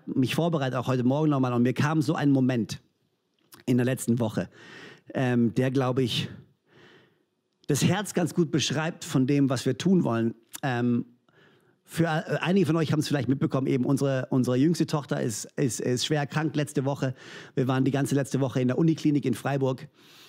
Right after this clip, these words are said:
und, ähm, und haben, haben uns einfach, ja, Sorgen gemacht, uns befe-, beschäftigt mit dem Leben unserer jüngsten Tochter. Ähm, und wir standen im Zimmer und eine Krankenschwester war dort.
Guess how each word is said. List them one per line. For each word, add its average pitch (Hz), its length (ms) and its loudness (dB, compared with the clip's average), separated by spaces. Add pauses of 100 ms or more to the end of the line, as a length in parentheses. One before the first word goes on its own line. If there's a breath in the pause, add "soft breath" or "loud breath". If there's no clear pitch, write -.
(240 loud breath)
und, 131 300 4
ähm, 120 640 0 (720)
und 127 240 0
haben, 117 920 -2
haben 131 240 0
uns 120 200 0
einfach, 117 320 -2 (260)
ja, 127 280 -2
Sorgen 151 360 2
gemacht, 123 280 0
uns 123 140 -6
befe-, - 420 -4
beschäftigt 170 480 0
mit - 120 -2
dem 143 120 2
Leben 185 260 4
unserer 143 200 2
jüngsten 139 340 2
Tochter. - 320 -4 (580 loud breath)
Ähm, 123 500 2 (360 loud breath)
und 143 80 2
wir 143 80 4
standen 185 400 0
im 151 120 4
Zimmer 170 380 0 (640)
und 131 300 2
eine 135 140 0
Krankenschwester 165 520 0
war 123 140 -2
dort. 117 340 -2